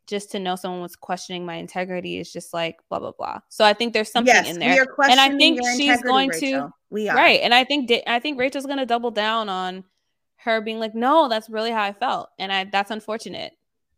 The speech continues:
Speaker 2: Oh,
Speaker 1: that
Speaker 2: yeah,
Speaker 1: she,
Speaker 2: she's
Speaker 1: I think she's
Speaker 2: definitely
Speaker 1: gonna
Speaker 2: gonna
Speaker 1: do
Speaker 2: do
Speaker 1: that.
Speaker 2: that.
Speaker 1: Because I
Speaker 2: Absolutely.
Speaker 1: just, I,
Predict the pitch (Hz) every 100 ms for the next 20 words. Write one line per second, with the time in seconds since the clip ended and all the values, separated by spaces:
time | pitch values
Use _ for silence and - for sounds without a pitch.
0 | _ - - 415 480 381 330 311 - 381
1 | 392 381 220 190 185 180 180 160 147 131
2 | _ _ _ _ - 185 294 302 269 294
3 | 302 294 - _ _ _ - 294